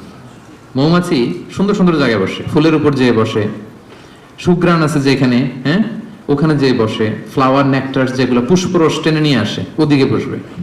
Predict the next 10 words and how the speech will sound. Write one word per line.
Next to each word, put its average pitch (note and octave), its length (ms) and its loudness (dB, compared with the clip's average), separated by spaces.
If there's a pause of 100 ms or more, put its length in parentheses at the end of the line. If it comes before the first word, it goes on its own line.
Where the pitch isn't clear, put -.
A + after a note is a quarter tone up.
(380)
মাছি F#3 540 0 (1300)
শুধু D3 120 2
ভালো D3+ 200 4
জায়গায় E3+ 220 4
বসে F3 220 2 (540)
না, G2 160 0 (420)
সে E3+ 60 0
ফুলের F3+ 300 4
উপর E3+ 200 2
বসে, C#3 320 0